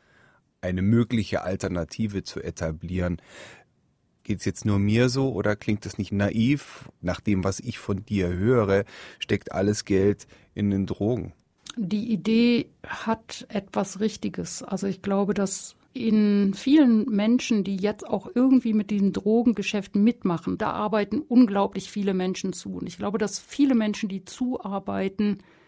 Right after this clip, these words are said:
Speaker 2: viel lieber anders leben würden. Die verdienen nicht diese märchenhaften Summen. Die verdienen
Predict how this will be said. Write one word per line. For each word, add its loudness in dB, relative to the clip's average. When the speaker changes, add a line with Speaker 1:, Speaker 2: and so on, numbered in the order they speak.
Speaker 2:
viel 4
lieber 0
anders 2
leben 0
würden. -6
Die 0
verdienen 6
nicht 2
diese -2
märchenhaften 0
Summen. 0
Die -12
verdienen -2